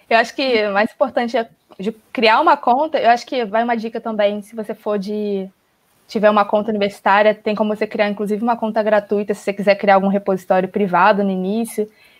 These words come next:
Porque eu, eu fico imaginando, assim, quando eu comecei, eu não queria expor meu código, que eu falava assim, "Nossa, tá muito ruim, não vou expor." Então, eu não, não vejo problema se você quiser, por exemplo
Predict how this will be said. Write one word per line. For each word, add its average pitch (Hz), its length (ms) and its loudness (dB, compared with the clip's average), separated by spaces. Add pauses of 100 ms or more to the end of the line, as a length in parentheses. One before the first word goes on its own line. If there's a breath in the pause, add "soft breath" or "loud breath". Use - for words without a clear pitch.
(180 soft breath)
Porque 226 180 0
eu, 214 360 6
eu 254 160 8 (160)
fico 277 200 -4
imaginando, 254 360 2
assim, 220 160 -2
quando 220 160 -2
eu 226 80 2
comecei, 226 400 0
eu 226 40 0
não 240 80 -2
queria 247 200 -6
expor 233 260 0
meu 226 140 0
código, 214 340 2
que - 60 -10
eu 214 40 -12
falava 208 180 2
assim, 208 120 -8
"Nossa, 220 200 -2
tá 226 80 0
muito 220 240 -6
ruim, 208 140 -4
não 208 80 -6
vou 208 100 -4
expor." 196 360 -4 (300 soft breath)
Então, 233 180 4
eu 247 60 0
não, 262 100 4
não 254 140 4
vejo 262 200 2
problema 254 320 2
se 233 100 -4
você 254 120 -6
quiser, 220 320 2
por 226 100 -4
exemplo 208 260 -4